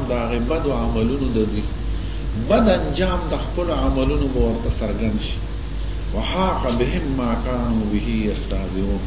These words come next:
او نازل به شي په دوی هغه عذاب چې دوی ورپورې ټوکې کولې.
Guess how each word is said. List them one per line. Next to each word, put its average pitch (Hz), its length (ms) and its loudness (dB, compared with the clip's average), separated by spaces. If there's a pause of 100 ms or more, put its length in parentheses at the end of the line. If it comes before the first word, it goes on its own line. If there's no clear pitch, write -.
(500)
او 120 80 2 (100)
نازل 143 440 4
به 147 140 4
شي 139 260 2
په 127 60 2
دوی 135 260 0
هغه 139 240 0 (120)
عذاب 151 420 0
چې - 80 -2 (100)
دوی 135 120 2
ورپورې 107 540 2
ټوکې 113 380 -2
کولې. 92 240 -2